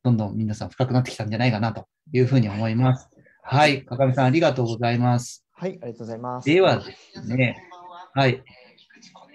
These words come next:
Speaker 1: ここからですかね。はい、ありがとうございます。で、えっと、ここからはですね、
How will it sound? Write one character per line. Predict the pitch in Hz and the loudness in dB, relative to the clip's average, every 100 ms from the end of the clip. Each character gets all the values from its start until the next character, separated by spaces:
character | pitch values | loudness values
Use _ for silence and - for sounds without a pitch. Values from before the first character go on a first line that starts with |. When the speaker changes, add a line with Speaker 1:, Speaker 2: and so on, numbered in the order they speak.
| - _ - - _ _ | -20 _ -20 -20 _ _
Speaker 1:
こ | 123 | -12
こ | - | -10
か | 117 | -10
ら | - | -12
で | |
す | - | -16
か | - | -10
ね。 | 135 175 - _ _ | -6 -6 -10 _ _
は | - 120 113 | -6 -4 -4
い、 | - _ _ _ | -6 _ _ _
あ | - | -4
り | 113 | -4
が | |
と | 107 | -4
う | |
ご | |
ざ | 104 | -8
い | |
ま | 90 | -12
す。 | - - - - - - | -18 -20 -20 -20 -18 -4
で、 | 240 - - | -2 0 0
え | |
っ | 196 | 0
と、 | |
こ | 185 196 | 2 2
こ | |
か | 311 | 4
ら | 320 | 4
は | 160 | 4
で | |
す | 127 113 | 0 -2
ね、 | 113 107 | -2 -4